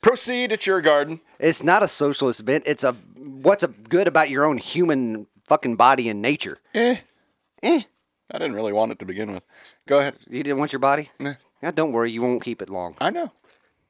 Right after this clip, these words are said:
Speaker 2: All right. Number, uh, the first one I'm gonna listen here is farm-raised salmon. These salmon are given an unnatural diet of grain, including G M O varieties of grain.
Speaker 1: Really?
Speaker 2: Yes.
Speaker 1: But that's stupid.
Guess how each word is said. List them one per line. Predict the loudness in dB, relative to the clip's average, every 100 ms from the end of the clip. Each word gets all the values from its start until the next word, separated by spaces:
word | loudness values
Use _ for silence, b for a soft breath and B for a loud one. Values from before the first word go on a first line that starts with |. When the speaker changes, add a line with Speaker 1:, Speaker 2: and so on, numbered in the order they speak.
| _ _ _ _ _ -4
Speaker 2:
All | 0
right. | 2 0
Number, | -2 -2 -2 -4 0
uh, | 2 4 2
the | 0
first | -2 -2
one | -2 -2
I'm |
gonna | -2 -2
listen | -4 -6
here | -10 -8 -10 -12
is | -10 -10 -10 -12 -16 B B B B -6
farm-raised | 0 2 2 2 2 0
salmon. | -6 -6 -6 -8 -18 b b b b _ _ _ _ _
These | -12 -6
salmon | -4 -4 -4
are | -4
given | -4 -6
an | -8 -12 -8
unnatural | -6 -2 -2 -2 -6 -4
diet | -2 0 0 -4
of | -12
grain, | -8 -4 -4 -6 -10
including | -12 -10 -8 -6 -6 -8
G | -6 -6
M | -4
O | -4 -4
varieties | 0 0 0 -2 -8
of | -8
grain. | -4 -4 -4 -8 -8
Speaker 1:
Really? | -2 0 0 -2 -10 _
Speaker 2:
Yes. | -14 -12 -10 -12 -14 -16 -20 _ _ _ _ _ _ _ _ _ -20
Speaker 1:
But | -14
that's | -14 -12
stupid. | -12 -4 -4 -4 -12